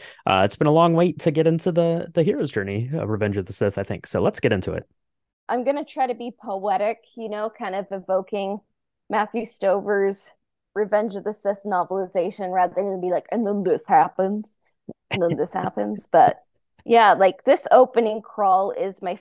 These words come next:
Speaker 2: favorite. It just kinda starts out with "War!" exclamation point and goes on to say that there are heroes on both sides,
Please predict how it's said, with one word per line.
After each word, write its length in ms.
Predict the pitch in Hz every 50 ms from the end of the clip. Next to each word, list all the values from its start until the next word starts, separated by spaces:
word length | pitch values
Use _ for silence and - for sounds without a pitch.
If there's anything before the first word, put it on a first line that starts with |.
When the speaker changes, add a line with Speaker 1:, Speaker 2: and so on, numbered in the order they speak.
| _ _
Speaker 2:
favorite. 520 | - 185 185 185 185 180 185 170 156 - - -
It 140 | 185 190
just 300 | - 175 185 196 - _
kinda 240 | - - 185 180 180
starts 440 | - - - 190 180 175 - - -
out 320 | 196 190 170 175 160 -
with 220 | - 165 170 160 - _
"War!" 760 | - 202 190 202 269 277 247 254 233 202 180 165 151 156 - _ _ _ -
exclamation 1000 | 196 214 208 _ _ - - - - 202 202 196 180 175 180 202 - 185 185 190
point 520 | 185 - - 190 190 170 151 - - - -
and 280 | - 165 180 170 175 185 _ _ _ _ _ _ _ _ _ _ _ 202
goes 200 | 214 208 202 226
on 200 | 214 180 185 196
to 40 |
say 260 | 196 - - 180 170 180
that 300 | 170 170 160 147 - - _
there 120 | - 170 170
are 180 | 170 170 - -
heroes 720 | 240 226 233 214 226 226 220 220 220 214 214 - _ _ _ _ _ _ _ _ _ _ -
on 240 | - 185 185 185 180 -
both 320 | - 185 185 202 208 - - _
sides, 500 | - 202 190 170 170 185 190 190 190 -